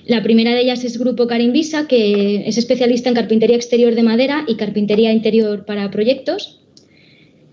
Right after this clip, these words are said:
A ver, un momento. Vale, vale. <laughs> Perdón, ¿eh?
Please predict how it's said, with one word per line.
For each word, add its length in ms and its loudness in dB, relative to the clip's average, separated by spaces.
A 40 -6
ver, 160 -6
un 60 -10
momento. 560 -4
Vale, 440 -2
vale. 300 -4
<laughs> 280 4
Perdón, 340 2
¿eh? 120 0